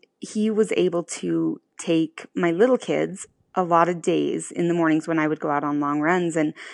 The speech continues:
and that helped me in my training so much. And I was just so grateful for,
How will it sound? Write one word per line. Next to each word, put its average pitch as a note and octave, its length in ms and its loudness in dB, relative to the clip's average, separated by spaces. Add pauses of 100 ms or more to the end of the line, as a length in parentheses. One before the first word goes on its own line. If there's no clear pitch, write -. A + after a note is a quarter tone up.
(260)
and F#3+ 180 2
that F3+ 180 2
helped F#3 300 -4
me F3+ 140 2
in E3+ 100 2
my D#3 140 2
training D#3+ 420 0
so D3 180 -4
much. E3+ 500 -2 (540)
And D#3 520 -2
I E3+ 80 -4
was F3 120 -6
just - 240 -8
so A#3 380 2 (200)
grateful F3+ 600 2 (120)
for, E3+ 500 0